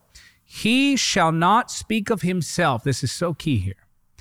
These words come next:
"but whatsoever he shall hear, that shall he speak.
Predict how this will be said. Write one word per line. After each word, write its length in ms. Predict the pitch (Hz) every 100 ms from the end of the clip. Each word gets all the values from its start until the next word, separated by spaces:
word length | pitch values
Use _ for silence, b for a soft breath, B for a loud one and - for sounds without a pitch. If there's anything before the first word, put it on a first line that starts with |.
| B B B
"but 200 | 143 151
whatsoever 960 | 143 143 240 254 - - 202 180 208 220
he 220 | 160 202
shall 340 | - - 151
hear, 480 | 127 190 185 127 120 _ _ -
that 380 | 110 165 196 -
shall 300 | - 156 143
he 180 | 123
speak. 520 | 113 - - - -